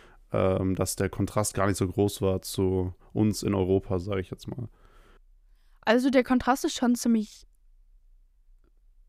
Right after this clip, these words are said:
Speaker 2: groß, würde ich mal sagen. Vor allen Dingen, weil Australien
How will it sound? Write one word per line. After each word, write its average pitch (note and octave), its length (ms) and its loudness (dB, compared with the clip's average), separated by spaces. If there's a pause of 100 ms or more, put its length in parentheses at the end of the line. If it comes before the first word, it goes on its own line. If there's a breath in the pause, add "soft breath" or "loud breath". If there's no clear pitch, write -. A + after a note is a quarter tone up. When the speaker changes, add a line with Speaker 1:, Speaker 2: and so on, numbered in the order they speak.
(380)
Speaker 2:
groß, A#3+ 460 0
würde C#4 120 4
ich B3 80 0
mal C4 120 4
sagen. C#4 440 2 (100)
Vor - 160 -6
allen C4+ 100 4
Dingen, D4 180 6
weil A3+ 200 4
Australien A3 640 2